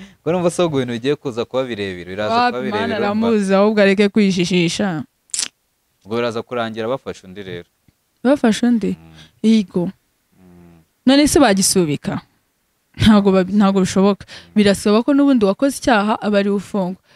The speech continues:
Speaker 2: Kandi uriya mukobwa niba atari na under age.
Speaker 1: Ubundi se icyaha cyabaye ni iki?
Speaker 2: Iki?
Speaker 1: Icyaha cyabaye ni iki?
Speaker 2: Ni ugutera inda
Speaker 1: Mhm.
Speaker 2: idateganyijwe umukobwa ukiri muto.
Speaker 1: Umukobwa ukiri muto.
Speaker 2: Yego.
Speaker 1: Okay.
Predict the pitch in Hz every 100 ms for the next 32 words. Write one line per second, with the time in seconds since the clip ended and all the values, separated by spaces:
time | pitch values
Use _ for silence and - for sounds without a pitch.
0 | _ - 214 269 294 294 220 - 262 285
1 | 285 277 - 285 285 294 302 285 277 285
2 | - 277 294 240 262 214 185 107 131 -
3 | - 123 - 117 104 104 92 - 92 80
4 | _ _ _ _ 254 277 220 202 208 _
5 | - - 107 104 92 98 90 - 202 196
6 | 196 - 254 202 190 233 196 - _ _
7 | _ 175 202 _ _ _ - 180 220 -
8 | 226 226 208 180 - 220 - - 185 185
9 | - 226 240 233 233 - 196 - 233 190
10 | 185 196 196 - - - - 95 95 _
11 | 90 82 82 _ - 185 185 _ 90 95
12 | _ - 170